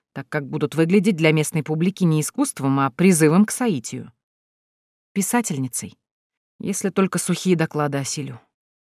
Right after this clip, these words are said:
Но чего у меня не отнять, это знание о том, как обеспечить охрану важного лица. Именно в этом направлении стоит развиваться. Хотя и тут есть серьезная сложность. Я же женщина.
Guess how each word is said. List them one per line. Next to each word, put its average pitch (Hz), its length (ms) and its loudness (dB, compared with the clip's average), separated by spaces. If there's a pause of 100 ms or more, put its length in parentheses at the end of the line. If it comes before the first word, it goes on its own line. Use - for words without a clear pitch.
(560)
Но 208 180 8
чего 220 300 6
у 214 60 10
меня 190 200 8
не 185 120 6
отнять, 226 400 4
это 165 160 -2
знание 175 400 4
о 160 40 0
том, 214 220 4
как - 200 -2
обеспечить 185 580 0
охрану 180 540 2
важного 160 400 0
лица. 123 400 -6 (720)
Именно 220 280 12
в 190 60 6
этом 190 220 6
направлении 190 540 6
стоит 185 340 0
развиваться. 147 640 -4 (880)
Хотя 190 200 -2
и 214 60 4
тут 214 200 2
есть - 220 0
серьезная 160 480 2
сложность. 139 600 -6 (340)
Я 170 180 2
же 170 120 2
женщина. 160 540 4